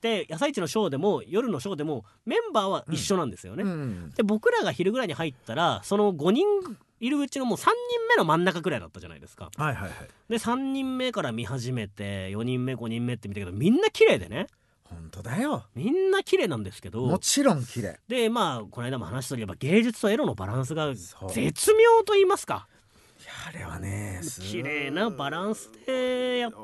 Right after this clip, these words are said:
Speaker 2: てるわけですよ。
Speaker 1: うん。
Speaker 2: で、それ見ながら思ったのがね、
Speaker 1: うん。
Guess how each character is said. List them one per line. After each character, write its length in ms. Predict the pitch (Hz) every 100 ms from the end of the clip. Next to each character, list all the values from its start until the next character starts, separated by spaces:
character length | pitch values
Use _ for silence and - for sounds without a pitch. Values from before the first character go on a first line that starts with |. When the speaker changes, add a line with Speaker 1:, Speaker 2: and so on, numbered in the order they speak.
| - -
Speaker 2:
て 100 | -
る 140 | 269 262
わ 140 | 254
け 180 | 370 339
で 100 | 143
す 160 | - 117
よ。 160 | 104 - -
Speaker 1:
う 20 | 139
ん。 240 | 139 120
Speaker 2:
で、 1300 | 262 381 370 359 349 349 339 330 320 311 294 285 240
そ 120 | 233
れ 100 | 233
見 100 | 226
な 80 | 277
が 80 |
ら 60 | 185
思 100 | 131
っ 40 |
た 140 | - 147
の 60 |
が 100 | 92
ね、 140 | 87 143
Speaker 1:
う 60 | 135
ん。 180 | 101